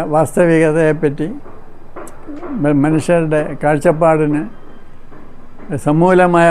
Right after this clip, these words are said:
മാറ്റം വരുത്തിയ ഒരു ചിന്താ പദ്ധതിയായിരുന്നു പരിണാമ സിദ്ധാന്തം. ഡാർവിനും അദ്ദേഹത്തിൻ്റെ അവസാന കാലത്ത്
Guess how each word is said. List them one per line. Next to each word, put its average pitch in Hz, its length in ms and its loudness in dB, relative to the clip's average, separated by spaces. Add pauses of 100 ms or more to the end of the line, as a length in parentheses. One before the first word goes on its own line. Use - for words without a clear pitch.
(160)
മാറ്റം 156 380 2
വരുത്തിയ 147 380 0 (480)
ഒരു 147 140 2 (180)
ചിന്താ 151 320 4 (720)
പദ്ധതിയായിരുന്നു 143 840 2 (1200)
പരിണാമ 160 520 4
സിദ്ധാന്തം. 127 520 -2 (1700)
ഡാർവിനും 202 560 4 (120)
അദ്ദേഹത്തിൻ്റെ 180 640 2
അവസാന 170 340 0 (140)
കാലത്ത് 160 440 2